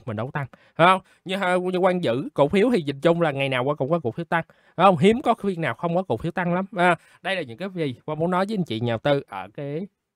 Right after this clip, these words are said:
phần đầu video nha. Phần đầu video tiếp tục thì mình sẽ phân tích sơ một số cổ phiếu trên thị trường và trong danh mục mình đang nắm giữ nha. Những cổ phiếu trong danh mục nắm giữ thì đầu tiên đó là mình sẽ nói về nhóm ngân hàng C T G. Hôm nay con này bị đè A T C,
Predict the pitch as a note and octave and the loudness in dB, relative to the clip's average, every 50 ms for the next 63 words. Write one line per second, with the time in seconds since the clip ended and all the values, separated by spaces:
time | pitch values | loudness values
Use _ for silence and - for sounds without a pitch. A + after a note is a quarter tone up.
0 | _ - C3+ A2+ B2+ A#2+ A2 G2+ G#2+ B2 B2 C#3 C#3 C3+ - _ _ _ _ - | _ -14 -8 -2 0 0 0 0 -2 -2 0 0 -2 -2 -2 _ _ _ _ -4
1 | - D#3+ E3 D#3 - E3+ C3+ C#3 C3 B2 C3 C#3+ C#3+ D#3 D#3 D3+ - B3 C4 - | 0 2 2 2 0 -2 -6 -6 -6 -6 -6 -6 -4 -2 -2 -2 -4 -6 -4 -4
2 | D3+ C3+ D3 E3 C3+ C3 C3 B2+ - D#3+ E3 A3 F3+ E3+ - G#3+ - - - A3 | -4 -4 -4 -8 -8 -8 -8 -8 -8 -10 -8 -8 -10 -8 -10 -10 -8 -4 0 2
3 | G3+ G#3 A3 G3 D3+ A#2+ - G3+ G3 - - B2 A2 - F3+ F#3+ B3 - G3+ F3 | 2 2 2 2 0 -4 -4 -4 -4 -2 -2 -2 -2 0 -4 -4 -2 -4 -2 -2
4 | E3+ C#3+ D#3 E3 D#3 C#3+ C#3 B2+ B2 A#2+ C3 C#3+ C3 - D3+ D#3+ D#3+ E3+ E3 E3 | -2 0 2 4 4 4 4 2 -2 -4 -2 -2 -2 -2 -2 -4 -4 -6 -6 -6
5 | C#3 A#2+ - C3+ B2 B2 C3 D3 D3+ E3+ G3+ F3 B2+ G#2 G#2 A#2 F3+ G#3+ G3 - | -6 -6 -6 -6 -4 -2 -2 -2 -2 -2 0 0 0 0 0 2 4 4 4 4
6 | _ _ - - _ _ - C3 C3 C3+ C#3+ - E3 D#3 G3 G3 A#3+ - F#3+ F3 | _ _ -20 -20 _ _ -4 -2 -2 0 2 2 4 4 4 2 2 2 0 0
7 | F3 F3 F3 C#3+ B2+ D3+ D#3 F3+ G#3 F3 B2 A#2 B2 - - F3 D3+ C#3+ C3+ - | 2 0 0 0 -2 -2 -6 -6 -6 -6 -6 -6 -6 -8 -6 -2 0 0 0 0
8 | D#3+ E3+ E3+ D#3+ F3+ F#3+ F#3+ D#3+ C3+ C3 B2 - - C3+ D3+ D3 C#3+ D3+ F3 G#3+ | 0 0 0 0 -2 -2 -2 -2 -4 -4 -8 -8 -10 -8 -6 -6 -6 -6 -6 -6
9 | F3+ C#3 B2 A#2+ D3 G#3 G#3 F3+ E3+ D#3+ E3+ C#3+ B2+ - _ _ _ _ _ _ | -8 -8 -8 -10 -10 -10 -12 -12 -10 -8 -8 -8 -8 -10 _ _ _ _ _ _
10 | _ _ _ _ _ _ _ - G#3 - - F3+ E3+ D3+ B2+ - - - _ _ | _ _ _ _ _ _ _ -10 -10 -6 -6 -6 -4 -4 -6 -6 -8 -18 _ _
11 | _ _ _ _ _ _ _ _ _ _ _ _ _ _ _ _ _ _ _ _ | _ _ _ _ _ _ _ _ _ _ _ _ _ _ _ _ _ _ _ _
12 | _ _ _ _ _ _ _ _ _ _ - F3 D#3+ D#3+ D3+ D3+ - D3+ D3 D3 | _ _ _ _ _ _ _ _ _ _ -12 -4 0 0 2 2 2 2 2 2
13 | C3 G#2+ G2+ G#2 A2+ B2 A#2+ A2+ G#2+ G#2+ - C3+ - C#3 C3+ - - | 0 -4 -4 -8 -4 -2 0 0 0 -2 -2 -4 -2 -2 -4 -4 -4